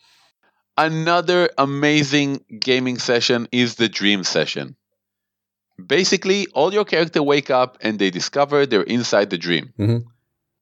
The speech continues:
Speaker 1: And stuff happens. Now, this can go in a myriad of directions. This can be a, "Okay, we're in a dream. How did we get stuck in a dream? Ooh." And, you know, at the end of the session, they find a way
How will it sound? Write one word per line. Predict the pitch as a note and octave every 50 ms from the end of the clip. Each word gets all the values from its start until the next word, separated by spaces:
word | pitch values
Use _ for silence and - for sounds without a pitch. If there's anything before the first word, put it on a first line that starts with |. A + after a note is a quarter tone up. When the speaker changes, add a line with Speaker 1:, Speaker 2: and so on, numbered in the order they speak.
| _ _ -
Speaker 1:
And | - F2+ F#2 F2
stuff | - - - - - D3+ C3 - -
happens. | - A2+ G#2+ - E2 D2+ D2 - - - - - _ _ _ _ - - _ _ _ _ _ -
Now, | G#2+ A2 A2+
this | A#2 C#3+ E3 D#3+
can | - - E3 D3 C#3+ C#3+ C#3+ C#3+ C#3 C3
go | B2 D3+ D3+ D3+ D3+ D3 -
in | - C#3 C#3 C3+ C3+
a | C3 C3 C3+
myriad | C3+ C#3 C#3+ D3 D#3 D#3+ D#3+ D#3 D#3 D3+ D3 C#3+ C#3 B2
of | C3 A2+ A#2+
directions. | A2+ A#2+ A#2 B2 B2 A#2+ - - B2+ A2+ G2+ F2+ D#2+ - - - _ _ - _ _ -
This | - C3+ C#3 -
can | - - D3 C#3
be | C3 A#2+ C#3 C#3 C3+
a, | B2+ A#2+ - -
"Okay, | - B2+ F3 E3 - B2 B2 A#2+
we're | A2 A2+ C3+ D3+
in | D#3 C#3+ B2
a | G2+
dream. | F2+ - G#2 B2 D3 C#3 B2 G#2 G2 G2
How | G2 G#2 A#2 A#2+ C3+ C#3
did | A#2+ C#3 C3 A#2
we | A#2 A#2+ C3 B2+ A#2
get | G#2 F#2 A#2 A#2 A#2 A2+ _ _
stuck | - - - - C3+ C3 B2+ -
in | C3 A#2+ A#2+
a | A2+
dream? | G2+ A2+ C3 D3 D3+ C#3+ B2
Ooh." | A2+ A2+ A#2 B2 C3+ D3 D#3 D3 C#3+ C#3+ C#3+ C#3 C#3 C#3+ C#3+ C#3+ C3+ C3 C3 C3 C3 B2+ B2+ B2+ B2+ B2 A#2+ A#2+ - - - - - -
And, | B2 C3 C3+ C3+ C3 C3 C3 C3 B2+ B2+ B2 A#2
you | A2 B2 B2
know, | A#2 A#2 A2+ A2 A2
at | A2 G#2 G#2+ A2
the | A#2+ A#2+
end | A#2+ A#2 A2+ G#2
of | G#2 G2+
the | G#2+
session, | G2 - A2+ G#2+ G#2 - A2+ G#2 G2+
they | F#2 G2+ F#2+ F#2
find | F#2+ - - - A2 G#2+ G#2+ A2 G#2+ G#2
a | G#2+
way | G2 G2+ G2+ G2+ G2+